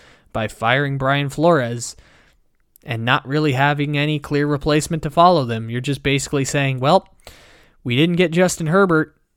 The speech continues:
so this one ends up being a failure." It's a rough break, but it is the harsh reality of the N F L.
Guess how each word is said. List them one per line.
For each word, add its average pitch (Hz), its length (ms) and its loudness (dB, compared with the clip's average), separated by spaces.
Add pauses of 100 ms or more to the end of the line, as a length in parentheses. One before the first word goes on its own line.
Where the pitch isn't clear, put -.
(200)
so - 160 -6
this 131 220 -2
one 147 160 0
ends 151 200 0
up 156 200 0
being 170 240 0
a 175 40 -2
failure." 156 560 2 (1000)
It's - 100 -18
a 98 60 -8
rough 143 280 0
break, 139 500 -2 (760)
but 117 160 0
it 117 100 2
is 123 220 0
the 120 140 -4
harsh 131 320 -2
reality 123 420 -2
of 117 80 -6
the 117 100 -6
N 117 100 -6
F 117 200 -10
L. 139 260 -2